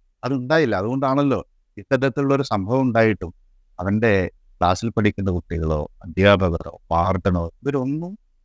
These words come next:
അത് അറിഞ്ഞിട്ടില്ല എന്ന് മാത്രമേ നമുക്കിപ്പോൾ പറയാൻ സാധിക്കൂ. കാരണം അറിഞ്ഞിരുന്നെങ്കിൽ സ്വാഭാവികമായിട്ടും അവരത് തടയാൻ,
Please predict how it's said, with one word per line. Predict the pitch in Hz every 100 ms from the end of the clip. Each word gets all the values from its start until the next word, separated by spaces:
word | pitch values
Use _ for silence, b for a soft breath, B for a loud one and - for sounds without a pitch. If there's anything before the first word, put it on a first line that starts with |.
| _ -
അത് | 123
അറിഞ്ഞിട്ടില്ല | 135 127 139 170 180 - 151 151
എന്ന് | 147 147
മാത്രമേ | 143 135 147 151
നമുക്കിപ്പോൾ | 139 143 - - 170 160
പറയാൻ | 131 139 151
സാധിക്കൂ. | 139 120 98 87 - _ _ _ _ -
കാരണം | 107 113
അറിഞ്ഞിരുന്നെങ്കിൽ | 113 123 143 156 165 160 175
സ്വാഭാവികമായിട്ടും | - 135 143 160 165 156 151 143 156 151 -
അവരത് | 127 143 135 139
തടയാൻ, | 120 123 135 147